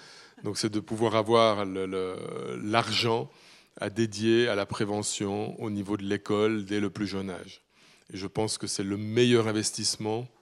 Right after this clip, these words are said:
actuellement pour préparer la génération trois point zéro, euh, par rapport à une autre relation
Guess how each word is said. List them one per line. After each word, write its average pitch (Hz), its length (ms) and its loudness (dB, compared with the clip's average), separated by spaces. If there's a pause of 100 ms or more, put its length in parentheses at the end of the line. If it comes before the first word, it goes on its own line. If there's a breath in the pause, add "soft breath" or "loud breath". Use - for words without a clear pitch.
(140)
actuellement 110 680 0
pour - 160 -12
préparer 113 640 0 (640 loud breath)
la 107 80 -2
génération 110 960 -2
trois - 320 0
point 110 160 2
zéro, 107 440 2 (560 loud breath)
euh, 92 1040 -4
par 101 140 0
rapport 110 440 2
à 98 140 0
une 101 180 -2
autre 151 300 10
relation 113 720 0